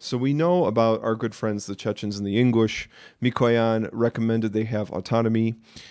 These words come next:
The diabolical Beria, as we know, decided, uh, during the war to deport all the Chechens and the Ingush from their homes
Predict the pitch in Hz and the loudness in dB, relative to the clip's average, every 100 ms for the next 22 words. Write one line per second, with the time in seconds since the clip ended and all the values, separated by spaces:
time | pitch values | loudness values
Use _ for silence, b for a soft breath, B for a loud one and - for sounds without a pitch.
0 | B 110 107 123 143 135 117 104 104 - | B -2 0 4 6 6 4 4 0 -4
1 | 104 110 104 98 92 104 147 _ _ _ | -2 2 2 2 -2 -4 -8 _ _ _
2 | 120 98 104 104 110 147 170 b b 131 | -12 -6 -4 -2 0 -2 -6 b b -2
3 | - 180 160 135 113 - 110 123 127 120 | 2 6 6 6 2 -2 -2 2 2 2
4 | 104 101 104 113 - 110 110 - 170 - | 0 0 2 0 -2 -8 -6 0 0 6
5 | 170 139 110 113 95 101 101 101 95 107 | 4 4 0 -2 -2 -6 -6 -4 -4 -2
6 | 95 92 - - b b - 131 127 117 | -2 -4 -6 -14 b b -4 0 2 2
7 | 117 110 104 101 101 - | 0 0 -2 -2 -4 -8